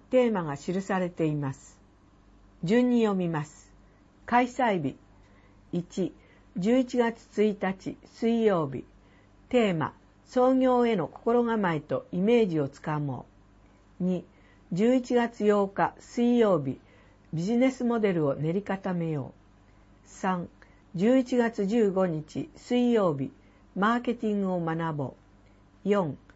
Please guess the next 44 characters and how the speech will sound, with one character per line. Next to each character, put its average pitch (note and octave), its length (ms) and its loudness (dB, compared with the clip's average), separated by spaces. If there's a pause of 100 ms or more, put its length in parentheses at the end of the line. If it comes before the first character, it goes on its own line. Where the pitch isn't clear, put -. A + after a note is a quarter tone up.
(160)
十 A3 180 2
一 A#3+ 220 -2
月 A3 280 0
二 A#3 200 2
十 F#3 220 0
二 D#3+ 160 -2
日 D3+ 440 -4
水 A3+ 400 0
曜 F3 220 4
日、 C3 180 -8 (460)
売 F#3 100 2
上 G3 580 2
利 F3+ 160 2
益 A#3+ 220 2
計 A#3+ 220 2
画 F#3+ 320 -4
を - 180 0
作 - 300 -14
成 G3 260 0
し F#3+ 240 -8
よ C#3+ 220 -2 (720)
う。 E3 40 -8
五、 F3+ 220 -2 (460)
十 A3 220 4
一 B3+ 180 -2
月 A3+ 300 0
二 A3+ 160 2
十 F3 240 0
九 G3+ 140 -4
日 E3 380 -4 (100)
水 A3+ 420 -2
曜 F3+ 240 4
日、 C3+ 200 -8 (380)
資 - 220 -18
金 A3+ 320 2
繰 G#3 60 2
り G3+ 100 0
計 G3+ 240 0
画 E3+ 180 -6 (160)
を C3+ 140 -2
作 - 280 -10
成 A3 280 2
し G3 240 -6
よ D3 220 0